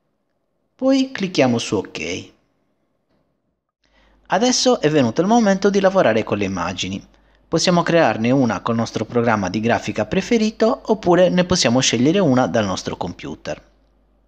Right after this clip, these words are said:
Come abbiamo detto, la dimensione dell'immagine non è importante, perché ci penserà il software a ridimensionarla.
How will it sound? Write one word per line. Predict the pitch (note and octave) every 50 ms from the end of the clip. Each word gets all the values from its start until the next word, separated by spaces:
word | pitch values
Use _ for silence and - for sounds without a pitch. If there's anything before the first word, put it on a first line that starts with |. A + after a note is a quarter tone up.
| _ _ _ _ _ _ _ _ _
Come | - - C#3 D3
abbiamo | D3 C#3+ D#3 D#3+ F3 G3
detto, | G3 A3 A#3 A3+ - - A3+ A3+ G#3
la | - C3 B2+
dimensione | B2+ C3+ C#3 C#3+ C#3+ C#3+ - C3 G#2 G2+ G2+
dell'immagine | A2 C3+ D#3+ F#3+ G3 G3+ G3+ G3 F#3+ G2+ - G3 F#3+ -
non | D#3 D3 C3
è | A#2+
importante, | A2+ G#2+ - G#2+ - - - D#2+ - - F2 - - G#2 -
perché | - - C#3 C3 - - - C#3
ci | - - -
penserà | - B2 B2 - - G2 F2+
il | C3+ -
software | - - G3 G3 G3 - - - G3+ G3 - -
a | - C3+
ridimensionarla. | B2 B2+ A2+ A2+ A2+ G#2 F#2+ F2 - - G2+ F2 E2+ D2 D2 E2+ - F#2 E2 F2 - -